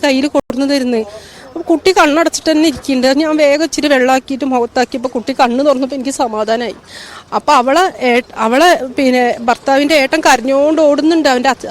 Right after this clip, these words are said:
അവരെ അച്ഛൻ സുഖമില്ലാതെ കിടക്കുകയാണ്, അമ്മയ്ക്ക് സുഖമില്ല, എൻ്റെ ആൾക്കാരൊക്കെ എവിടെയാ കാണില്ല എന്നും പറഞ്ഞിട്ട് ഓടുന്നുണ്ട്. പിന്നെ ഈ ചളിയിൽ നിന്നാണ് ഈ പിന്നെ അവളെ ഹസ്ബൻഡ് മനോജിനെയും പിന്നെ ഒക്കെ കൂട്ടിയിട്ട് ഇങ്ങോട്ടേക്ക് കയറി വരുന്നത്. നമുക്ക്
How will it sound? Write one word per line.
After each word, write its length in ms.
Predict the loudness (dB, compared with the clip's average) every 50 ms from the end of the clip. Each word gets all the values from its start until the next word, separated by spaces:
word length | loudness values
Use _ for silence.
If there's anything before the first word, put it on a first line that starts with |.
| 0
അവരെ 120 | 2 2 2 0
അച്ഛൻ 260 | 0 0 0 0 0 0 0
സുഖമില്ലാതെ 400 | -2 -2 0 0 0 0 -2 -2 -2
കിടക്കുകയാണ്, 360 | -4 -4 -4 -4 -6 -4 -4 -4
അമ്മയ്ക്ക് 280 | -4 -6 -6 -6 -6 -4 -4
സുഖമില്ല, 340 | -4 -2 -2 -2 -2 -2 -4 -6 -6 -10 -16 -20 -20 -20 -20 -20 -20 -10 -10 -8 -6 -2 -2 -2
എൻ്റെ 180 | 0 2 2 2
ആൾക്കാരൊക്കെ 460 | 2 0 0 0 0 0 0 0 0 0
എവിടെയാ 220 | 0 0 -2 0 0 0
കാണില്ല 480 | 0 0 0 -2 -2 0 2 2 2 4
എന്നും 160 | 2 2 2 2
പറഞ്ഞിട്ട് 220 | 0 0 -2 0 0
ഓടുന്നുണ്ട്. 440 | 0 0 0 0 0 2 0 0 -2 -4 -4 -10 -20 -20 -20 -10 -2 0
പിന്നെ 340 | 2 2 4 4 4 4 4 4 4
ഈ 20 | 2 2 2
ചളിയിൽ 360 | 2 2 2 2 2 2 2 2
നിന്നാണ് 380 | 2 2 0 0 0 0 0 0 0 0
ഈ 40 | 0 -2 -2 -2
പിന്നെ 300 | 0 0 2 2 0 0 -2 -4 -6 -12 -12 -4 -2 0
അവളെ 200 | 0 2 2 0 0
ഹസ്ബൻഡ് 400 | 0 -4 -4 -4 -4 -4 -2 -2 -2 -2
മനോജിനെയും 640 | -2 -2 -4 -4 -4 -4 -4 -2 -2 -2 -2 -4 -6 -8 -6 -4
പിന്നെ 180 | -2 -2 -2 -2 -4 -6
ഒക്കെ 180 | -2 -2 0 0 0 -4 _ -20 -20 _ -20 -20 -20 -10 -4
കൂട്ടിയിട്ട് 340 | -4 -4 -2 -4 -4 -4 -4
ഇങ്ങോട്ടേക്ക് 360 | -4 -4 -4 -4 -6 -6 -6 -2
കയറി 260 | 2 2 2 2 2 -2
വരുന്നത്. 280 | -2 -4 -6 -8 -8 -10 -12 -12 -16 -20 -4 -2 0 2 2 4
നമുക്ക് 360 | 4 2 2 2 2 2